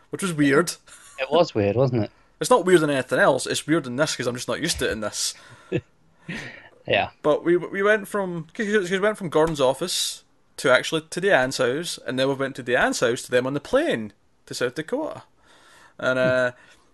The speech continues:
Speaker 1: yeah, so Tammy's on the plane as well, uh, and she brings the fingerprint stuff she was looking at to the attention of the others. And, uh,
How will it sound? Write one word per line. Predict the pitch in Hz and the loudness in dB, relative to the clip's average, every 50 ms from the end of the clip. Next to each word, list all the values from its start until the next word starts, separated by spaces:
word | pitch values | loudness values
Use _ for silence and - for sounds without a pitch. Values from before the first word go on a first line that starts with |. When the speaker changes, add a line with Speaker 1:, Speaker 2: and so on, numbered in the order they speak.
| _ _ _ _ - | _ _ _ _ 0
Speaker 1:
yeah, | 208 214 156 | 2 4 4
so | - - 151 | 4 2 0
Tammy's | - 202 220 226 226 208 175 143 - | 2 4 4 4 4 0 -2 -4 -4
on | - - 143 143 | -2 -2 -2 -2
the | 135 | -2
plane | - - 143 131 | -2 -4 -4 -2
as | 131 120 110 | -2 -4 0
well, | 117 113 110 113 123 - - | 2 2 4 2 2 0 -2
uh, | |
and | - 117 117 117 117 113 101 117 123 | -2 -2 0 0 0 0 -2 -6 -8
she | - 127 123 127 123 123 120 - - | -8 -8 -6 -6 -6 -6 -6 -8 -12
brings | - 123 123 123 123 127 123 120 110 | -6 0 0 0 0 0 -6 -10 -10
the | - 123 117 | -10 -12 -12
fingerprint | - - 151 160 160 143 131 - - 131 117 107 | -4 -2 -2 0 0 -2 -4 -2 -4 -6 -6 -4
stuff | - - - 113 - - | -6 -6 -6 -6 -8 -8
she | - 117 | -12 -10
was | 110 113 | -10 -10
looking | 110 - - 113 | -10 -10 -8 -6
at | 113 110 - - | -6 -6 -6 -8
to | - - 113 | -12 -10 -6
the | 107 104 | -6 -6
attention | 101 - - 107 107 107 - 107 | -6 -4 -6 -6 -6 -6 -8 -8
of | 104 | -6
the | 104 101 | -4 -4
others. | 101 101 110 123 - - - - - - - - - - - _ | -4 -4 -6 -8 -8 -12 -14 -20 -20 -20 -20 -20 -20 -20 -20 _
And, | - - 110 117 113 113 113 113 113 113 113 110 - - _ - - - _ _ _ _ _ - - | -6 -4 -2 0 0 0 -2 -2 -4 -8 -10 -12 -14 -16 _ -20 -20 -20 _ _ _ _ _ -6 -4
uh, | - | -4